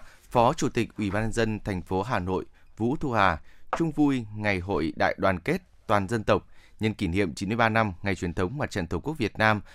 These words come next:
với cán bộ, nhân dân tổ dân phố số bốn, phường Lê Đại Hành, quận Hai Bà Trưng, Hà Nội.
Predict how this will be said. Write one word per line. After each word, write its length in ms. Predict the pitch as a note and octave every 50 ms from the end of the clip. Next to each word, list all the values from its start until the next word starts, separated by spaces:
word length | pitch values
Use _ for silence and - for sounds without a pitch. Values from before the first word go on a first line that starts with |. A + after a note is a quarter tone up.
| - - -
với 140 | - G#2 A2
cán 220 | A2 - A2 B2+
bộ, 240 | C3+ C#3+ B2+ G#2 - - - - - - -
nhân 200 | A#2+ C3+ C3+ A#2+
dân 220 | A#2+ C3+ B2+ A#2+ A2+ - -
tổ 200 | - A#2 G2+ D#2+
dân 160 | E2 G2+ G#2 F#2+
phố 200 | - G2 G2 G2+
số 180 | - - A2
bốn, 320 | G2+ G#2 G#2 G2 G#2 C#3 F3+ - - - - - -
phường 220 | - A#2+ A2 A2
Lê 100 | A#2+ D3
Đại 160 | C#3+ C3 E2
Hành, 220 | F#2+ G2 F#2+ F2 E2 E2 -
quận 180 | - G#2+ - -
Hai 160 | - F#2 G2+ G2
Bà 120 | D#2+ D#2+
Trưng, 240 | - - A2 F#2+ F2
Hà 140 | G2 F#2 F2
Nội. 240 | F2+ G2 F#2+ -